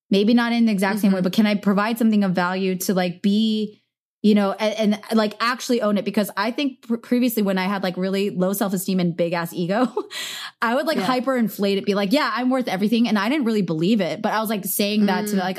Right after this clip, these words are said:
Speaker 1: "I'm worth, like, I'm a goddess, I'm a queen, blah, blah, blah," because I was trying to convince my, my own, my s-,
Speaker 2: Mm.
Speaker 1: freaking insecure ass to, like,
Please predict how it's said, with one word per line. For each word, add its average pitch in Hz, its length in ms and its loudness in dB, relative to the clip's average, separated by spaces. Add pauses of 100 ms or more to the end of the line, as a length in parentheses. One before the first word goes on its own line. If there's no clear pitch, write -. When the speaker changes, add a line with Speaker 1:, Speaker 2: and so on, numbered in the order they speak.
Speaker 1:
"I'm 254 260 0
worth, 247 160 -2
like, 226 200 -6
I'm 233 160 0
a 247 80 -2
goddess, 214 420 -4
I'm 202 160 -2
a 196 60 -4
queen, 202 260 0
blah, 196 120 -2
blah, 185 120 -2
blah," 196 300 -4 (260)
because 226 220 0
I 226 40 0
was 220 100 -4
trying 233 140 0
to 190 60 -2
convince 190 560 -2
my, 165 340 -4
my 151 220 -4
own, 156 280 -6
my 165 180 -2
s-, 214 180 -4
Speaker 2:
Mm. 196 220 -2
Speaker 1:
freaking 185 520 -2
insecure 185 400 -2
ass 175 280 -4
to, 190 80 -2
like, 175 280 -4